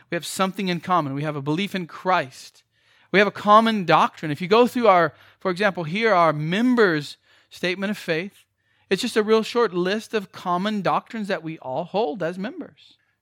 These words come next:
that we all hold that the Scripture is true and authoritative and inerrant, that Christ is fully God and fully man, that he was born of a virgin, and on down the list of the basics of the faith. We have that as a family in common.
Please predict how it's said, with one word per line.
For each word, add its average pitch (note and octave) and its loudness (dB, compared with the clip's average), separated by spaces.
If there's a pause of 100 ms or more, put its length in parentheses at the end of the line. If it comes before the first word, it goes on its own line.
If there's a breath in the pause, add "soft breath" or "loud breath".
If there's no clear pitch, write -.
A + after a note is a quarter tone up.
(160)
that E3 -8
we F#3 -4
all G3 2
hold A3+ -2
that D#3 -2
the E3 -12
Scripture F3 -8
is F3+ -10
true E3+ -8
and C#3+ -4
authoritative D3+ -8
and C3+ -10
inerrant, C#3 -10 (500)
that E3+ -6
Christ F3 -2
is E3 -12
fully F3+ -4
God D#3+ 0
and D3+ -6
fully D#3 -8
man, C#3+ -8 (720 soft breath)
that G3 4
he G3+ 2
was F3+ -2
born F#3 0
of F#3 0
a F3+ -2
virgin, D#3 -6 (500 soft breath)
and E3 0
on F#3+ 2
down F3 0
the F3 -4
list E3 -4
of D#3 -8
the D3 -6
basics D3+ -8
of C#3+ -10
the C#3 -8
faith. C3+ -8 (180 soft breath)
We F#3+ -4
have F3 0
that E3 0
as D3+ -4
a D3 -8
family D#3+ -6
in D3 -6
common. C#3+ -12